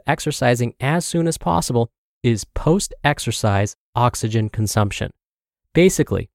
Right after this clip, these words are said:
this means you're burning more calories throughout the day by exercising in the morning. Listen, that doesn't mean you can't exercise if you can only hit the gym after work, but just get a little bit in the morning to get your metabolism at a different level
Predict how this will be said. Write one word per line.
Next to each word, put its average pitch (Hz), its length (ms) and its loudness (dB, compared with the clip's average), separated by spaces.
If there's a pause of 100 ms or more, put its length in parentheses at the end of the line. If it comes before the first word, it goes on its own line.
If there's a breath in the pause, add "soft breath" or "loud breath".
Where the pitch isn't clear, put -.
(320)
this 190 240 2
means 151 320 0
you're 143 100 2
burning 175 340 2
more 139 200 0
calories 156 560 0
throughout 117 400 0
the 175 60 -4
day 127 220 2
by 113 280 -2
exercising 113 760 0 (140)
in 101 160 0
the 104 40 0
morning. 147 380 2 (580)
Listen, 117 280 2
that 113 100 0
doesn't 175 300 0
mean 165 180 2
you 135 60 0
can't 143 340 -2
exercise 113 720 0
if 120 140 -2
you - 40 -4
can - 120 -2
only 156 240 2
hit 139 180 0
the 143 80 2
gym 104 260 2
after 98 280 -2
work, 135 260 2 (460)
but 185 200 2 (480)
just - 200 0
get 269 140 0
a - 20 2
little 180 300 4
bit 160 200 2
in 143 80 0
the 143 60 4
morning 123 480 2
to 123 80 -2
get 156 160 0
your 175 80 0
metabolism 156 760 2 (140)
at 117 120 2
a 110 40 -2
different 127 360 -2
level 107 360 2